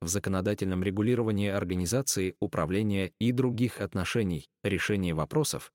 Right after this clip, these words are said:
связанных с обеспечением конституционных прав и свобод граждан Р С Ф С Р,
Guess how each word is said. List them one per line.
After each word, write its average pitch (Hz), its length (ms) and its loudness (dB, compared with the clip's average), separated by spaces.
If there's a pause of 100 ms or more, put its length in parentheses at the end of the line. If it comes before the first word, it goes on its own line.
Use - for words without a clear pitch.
(160)
связанных 104 640 0
с - 80 0
обеспечением 98 800 0
конституционных 98 920 -2
прав 90 320 -2 (200)
и 110 80 2
свобод 101 400 0
граждан 101 520 0
Р 95 160 -2
С - 120 -2
Ф - 100 -10
С 90 140 0
Р, 80 180 -2